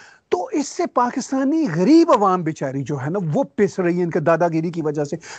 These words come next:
करने के ये कुछ काबिल नहीं है, हैं ये अपने ही भाटी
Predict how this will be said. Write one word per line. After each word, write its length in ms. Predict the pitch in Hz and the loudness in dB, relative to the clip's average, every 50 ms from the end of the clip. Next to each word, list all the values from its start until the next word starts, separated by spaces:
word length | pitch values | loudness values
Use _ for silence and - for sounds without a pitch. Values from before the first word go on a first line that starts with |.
| - - | 0 2
करने 280 | 277 277 302 349 349 | 4 4 4 2 0
के 80 | 294 320 | 0 0
ये 120 | 285 254 | 0 0
कुछ 180 | 233 180 202 - | 0 0 -4 -2
काबिल 320 | - 175 160 151 165 190 | 2 2 2 4 2 0
नहीं 220 | 214 208 208 202 196 | 0 -2 -4 -4 -4
है, 100 | 190 180 - _ - - - - - | -6 -8 -12 _ -20 -20 -8 -2 0
हैं 220 | 196 220 262 311 | 2 4 4 4
ये 120 | 320 302 | 4 4
अपने 340 | 302 247 214 - 262 240 277 | 4 4 2 2 -2 -2 0
ही 180 | 247 220 233 233 | 0 0 0 0
भाटी 520 | 160 165 156 151 - - 196 202 196 170 | -2 -2 -2 -2 -4 -4 -4 -4 -4 -6